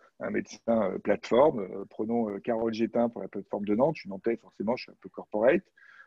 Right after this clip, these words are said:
Euh, eh ben, c'est elle qui s'occupe de tout jusque pendant une période de une année complète. D'accord ? Au bout d'un an, la plateforme, non pas abandonne les gens, mais passe la main, euh, aux structures. Alors évidemment, si c'est un niveau deux qui était directement en place,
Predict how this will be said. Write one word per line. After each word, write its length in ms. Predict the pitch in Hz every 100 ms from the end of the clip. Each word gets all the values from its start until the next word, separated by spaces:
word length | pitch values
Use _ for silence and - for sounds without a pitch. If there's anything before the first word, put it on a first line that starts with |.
| -
Euh, 400 | 117 113 110 113 -
eh 100 | 123
ben, 100 | 135
c'est 240 | - 127 -
elle 320 | 139 160 -
qui 120 | - 117
s'occupe 320 | 123 - 139
de 100 | 123
tout 220 | - 180
jusque 340 | 135 127 - 120 -
pendant 460 | 120 123 143 156 - _
une 160 | 147 139
période 500 | - 123 131 160 120
de 240 | 143 147 _ -
une 260 | 208 208 - -
année 420 | 135 143 156 165 -
complète. 440 | 139 120 117 107 - - -
D'accord ? 340 | 95 127 139
Au 60 | 110
bout 160 | 117
d'un 220 | 131 117 120
an, 180 | 151
la 140 | 165 110
plateforme, 480 | 110 - 135 127 101 - _
non 100 | 123
pas 140 | 120 131
abandonne 380 | 113 110 110
les 100 | 104
gens, 160 | 98 156
mais 180 | 120 101 _ -
passe 220 | 127 -
la 120 | 120
main, 260 | 107 139 - _ - - -
euh, 300 | 113 110 107
aux 100 | 123
structures. 480 | 107 - 95 151 180
Alors 120 | 117
évidemment, 240 | 107 117 127
si 140 | -
c'est 240 | - 113 -
un 100 | 107
niveau 240 | 110 117
deux 160 | 117 120
qui 140 | 113
était 160 | 98 101
directement 680 | 98 117 113 - 110 110 -
en 80 | 92
place, 320 | 110 147